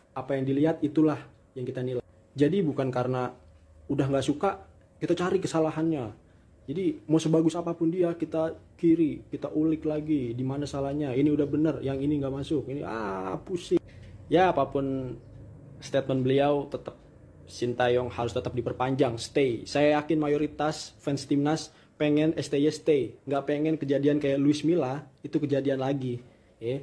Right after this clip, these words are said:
pondasinya udah mulai kebentuk. Eh, gara-gara satu dua orang yang emang nggak pengen bola kita maju, di-cut Luis Milla. Nah, itu jangan sampai terjadi lagi,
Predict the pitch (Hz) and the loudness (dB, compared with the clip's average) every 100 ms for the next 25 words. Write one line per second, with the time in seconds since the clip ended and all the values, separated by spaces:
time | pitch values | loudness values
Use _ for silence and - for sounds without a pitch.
0 | - - _ 139 123 127 143 135 131 131 | -10 -20 _ -4 -2 0 0 0 0 0
1 | 131 135 131 135 240 247 - _ _ - | 0 0 -2 2 0 0 -18 _ _ -20
2 | - _ - - - - - - - _ | -20 _ -20 -20 -20 -20 -20 -20 -20 _
3 | - - 233 233 - 165 190 196 208 208 | -20 -6 -4 -4 0 2 4 2 2 0
4 | - - _ _ - - 190 180 180 185 | -6 -20 _ _ -12 -6 0 2 2 2
5 | 190 190 190 190 190 190 - - 180 185 | 2 2 2 2 0 -6 -20 -6 0 4
6 | 170 170 175 170 165 165 165 170 220 175 | 4 4 4 4 4 2 0 -2 -2 0
7 | 320 - _ _ _ _ - 143 147 123 | -2 -4 _ _ _ _ -8 -2 0 0
8 | - - - 143 127 135 123 - 123 110 | -4 -20 -8 -6 -2 0 -2 -4 -6 -6
9 | 127 135 - 135 143 147 151 139 131 127 | -2 -2 0 0 2 2 0 0 0 0
10 | 120 113 | 0 -2